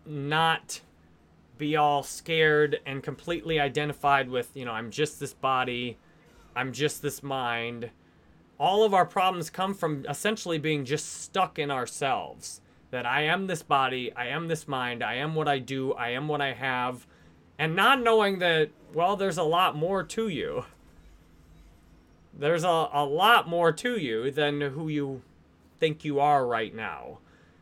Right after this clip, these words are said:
And that's where life gets really fun. When, when I know that I can have anything I want, I can do, I can be anything I want because I have all of eternity.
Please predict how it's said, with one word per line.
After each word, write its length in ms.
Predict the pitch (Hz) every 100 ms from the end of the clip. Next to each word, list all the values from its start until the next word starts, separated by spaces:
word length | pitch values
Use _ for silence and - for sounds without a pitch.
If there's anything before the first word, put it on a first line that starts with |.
| _ _ _ _ _ -
And 160 | 180
that's 300 | 196 247 254
where 400 | 208 220 214 202
life 380 | 185 175 226 -
gets 240 | 208 196
really 480 | 147 139 175 202 175
fun. 800 | 147 - - 160 110 85 95 101
When, 580 | - 147 160 160 151 143 - - _ _
when 360 | 151 175 175 170 -
I 240 | 196 311
know 320 | 285 226 247
that 220 | 208 160 - _
I 220 | 156 196 240
can 180 | 220
have 420 | 170 156 180 190 160
anything 480 | 170 190 196 - 175
I 80 | 156
want, 380 | 147 160 160 131
I 100 | 135
can 280 | 147 123
do, 280 | 113 170 226
I 120 | 180
can 180 | 156 139
be 240 | 110 180 196
anything 400 | 185 156 165 151
I 60 |
want 300 | 139 139 135
because 540 | 143 147 185 190 165 -
I 140 | 143 147
have 220 | 165 160
all 220 | 156 151
of 100 | 143
eternity. 760 | 131 123 156 131 101 107 -